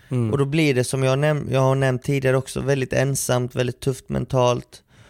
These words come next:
Speaker 2: Och det är svårt att få in den här bra kvalitativa träningen mellan tävlingar om man inte kommer hem och tränar
Speaker 1: Precis.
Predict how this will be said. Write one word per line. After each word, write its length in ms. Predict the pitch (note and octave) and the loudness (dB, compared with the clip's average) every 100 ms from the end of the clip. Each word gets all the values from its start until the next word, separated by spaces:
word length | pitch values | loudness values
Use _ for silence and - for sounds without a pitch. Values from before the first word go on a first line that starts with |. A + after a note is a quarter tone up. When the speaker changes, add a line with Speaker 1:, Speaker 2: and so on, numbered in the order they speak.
| - _ _ _ | -20 _ _ _
Speaker 2:
Och 200 | - C3 - | -2 -2 0
det 80 | |
är 40 | D3 | 0
svårt 380 | - E3+ E3 C#3 | 2 0 0 0
att 80 | |
få 180 | - D3 | -2 0
in 220 | F#3+ D#3+ | 0 0
den 180 | C3+ C#3+ | 0 0
här 380 | D#3+ D3 C3 C3+ - | 2 2 2 -2 -10
bra 440 | B2+ C#3+ C#3+ C3 | 0 4 6 4
kvalitativa 880 | - - D#3 C3 A#2+ A#2+ - B2+ A#2+ | 0 0 2 2 0 -2 0 2 2
träningen 680 | - C#3 C#3 C#3 B2 A#2+ B2 | 0 0 2 0 -2 -2 -2
mellan 480 | C3+ C3 A#2+ A#2 B2 | 0 0 0 0 -4
tävlingar 760 | - C3+ C3+ B2 A#2 A#2+ - | -2 0 0 0 -2 -4 -4
om 80 | - | -4
man 140 | B2 B2+ | -2 -2
inte 160 | C3 | -4
kommer 260 | - C3 C3 | -6 -6 -2
hem 260 | C3+ B2+ B2+ _ _ - - - - | -2 -2 -6 _ _ -20 -20 -20 -18
och 220 | - - | -8 -6
tränar 400 | - C3 B2+ A#2+ | 0 2 2 0
Speaker 1:
Precis. 420 | A#2 G#2 F#2+ - | 0 -2 -8 -10